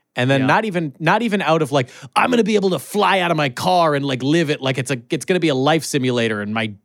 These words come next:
Speaker 1: I'm gonna be able to fuck so much in that game." Didn't give a shit about that. Just wanted the R P G.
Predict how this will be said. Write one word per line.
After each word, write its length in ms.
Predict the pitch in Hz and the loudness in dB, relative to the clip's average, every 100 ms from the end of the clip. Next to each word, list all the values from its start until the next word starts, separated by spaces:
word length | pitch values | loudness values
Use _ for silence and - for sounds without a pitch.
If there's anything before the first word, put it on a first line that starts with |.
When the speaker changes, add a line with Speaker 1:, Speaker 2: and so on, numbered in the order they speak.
| - | -8
Speaker 1:
I'm 120 | 120 147 | -4 -2
gonna 120 | 151 | 0
be 140 | 147 | 2
able 140 | 151 135 | 0 -2
to 120 | 101 | -6
fuck 680 | - - - 196 175 - - | -10 -20 -2 2 2 0 -8
so 400 | - - 175 165 | -10 -2 0 2
much 280 | 156 147 | 2 0
in 80 | 139 | -2
that 180 | 123 107 | -4 -4
game." 220 | 113 98 90 _ _ _ _ _ | -6 -8 -12 _ _ _ _ _
Didn't 160 | 190 160 | -4 -2
give 80 | |
a 40 | 117 | -4
shit 180 | - 135 | -2 -2
about 220 | 101 - | -2 -2
that. 220 | 98 104 | -6 -4
Just 160 | - - | -8 -4
wanted 180 | 226 | -2
the 120 | 127 113 | 0 0
R 120 | 104 | 0
P 180 | 117 104 | -4 -6
G. 320 | 98 101 | -4 -6